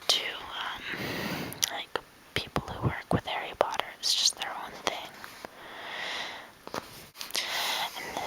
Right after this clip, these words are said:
this is, like it said, it's a guide.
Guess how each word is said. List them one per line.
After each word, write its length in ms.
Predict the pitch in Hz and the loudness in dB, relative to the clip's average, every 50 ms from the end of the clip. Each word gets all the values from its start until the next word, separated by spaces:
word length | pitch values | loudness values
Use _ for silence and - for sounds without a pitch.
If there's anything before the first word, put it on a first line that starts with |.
| - | 0
this 320 | - - - - - - - - - - - - - - | 4 6 8 8 10 8 6 4 0 -10 -6 0 4 6
is, 680 | - - - - - - - - - - - - - - - - - - - - - - - - - - - - - - - - - - - - - - - - | 6 8 6 6 6 6 8 8 8 8 8 8 6 4 0 -4 -12 -12 -10 -10 -10 -10 -10 -12 -12 -14 -14 -10 -8 -8 -6 -8 -10 -12 -16 -16 -14 -14 -8 -2
like 280 | - - - - - - - - - - - - - | 0 0 0 2 -2 -2 -2 -6 -20 -20 -12 -4 -2
it 140 | - - - - | -2 -2 0 4
said, 300 | - - - - - - - | 6 6 6 6 4 2 2
it's 180 | - - - - | 2 2 2 0
a 100 | - - - | 2 4 2
guide. 520 | - - - - - - - - - - | 2 2 2 -2 -2 -2 -2 0 0 0